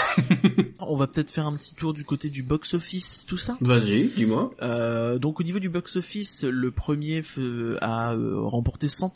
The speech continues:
Speaker 2: soixante-trois millions de dollars.
Speaker 1: Ok.
Speaker 2: Colossal. Et,
Speaker 1: Oui.
Speaker 2: euh, le deuxième, c'est cent trente-trois. Donc, euh,
Speaker 1: Ouais, donc on reste très
Speaker 2: régression,
Speaker 1: haut, hein.
Speaker 2: ok. Euh, bon, euh, le budget reste, euh, similaire,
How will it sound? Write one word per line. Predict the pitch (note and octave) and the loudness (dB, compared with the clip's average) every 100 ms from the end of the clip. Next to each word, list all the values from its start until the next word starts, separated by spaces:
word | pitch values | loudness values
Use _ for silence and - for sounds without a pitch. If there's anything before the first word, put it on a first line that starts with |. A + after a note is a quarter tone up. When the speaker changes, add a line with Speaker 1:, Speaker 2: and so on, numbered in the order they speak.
| - - | -8 -14
Speaker 2:
soixante-trois | - F3+ E3+ E3+ D#3 - D#3 | -4 -2 -2 -2 -4 -4 -4
millions | D#3+ D3 D3 C#3+ | -4 -2 -2 -2
de | C3 | 0
dollars. | C3 C#3+ G3 G3+ - - - - B2+ | 0 0 -2 -6 -12 -16 -18 -2 2
Speaker 1:
Ok. | B2 E3+ C4+ - - | 6 6 6 0 -6
Speaker 2:
Colossal. | D3 C#3 - E3+ G3+ C#3+ - - - - - - | -4 -2 0 0 0 -2 -8 -18 -16 -16 -16 -2
Et, | C3+ | 4
Speaker 1:
Oui. | E3+ | 6
Speaker 2:
euh, | A#2 | 6
le | A#2+ D#3+ | 4 4
deuxième, | D#3 C#3 D3 F#3 F#3 | 2 2 0 0 0
c'est | - E3 | -2 -2
cent | F3+ G3+ G3 | -2 -4 -4
trente-trois. | - F3+ - - C#3 - _ _ _ _ _ - | -4 -6 -4 -2 -2 -2 _ _ _ _ _ -16
Donc, | A#2 A#2+ | -8 -2
euh, | A2+ | 4
Speaker 1:
Ouais, | F3 | 8
donc | F#3+ A#2 | 8 8
on | A#2+ | 6
reste | A#2+ B2 D3+ | 8 8 8
très | C#3 | 8
Speaker 2:
régression, | D#3+ F3+ | 10 10
Speaker 1:
haut, | B2+ | 8
hein. | D3 | 4
Speaker 2:
ok. | B2+ - D3+ G3 - - - - _ - | 0 2 2 0 -4 -18 -20 -20 _ -2
Euh, | A2+ A2 | 0 0
bon, | A2+ A#2 A2 - - | 0 -4 -6 -8 -6
euh, | G2+ | -4
le | D#2 A2+ | 0 0
budget | A#2+ C#3 B2+ C#3+ D3 | 0 -2 0 2 2
reste, | D3 D3+ - | 2 -2 -2
euh, | B2 A#2+ A#2 A#2 G#2+ G#2 G2+ | -2 0 0 0 0 0 -2
similaire, | B2+ - C3 B2 C#3 F3 - | -2 -2 -2 -2 -2 -4 -10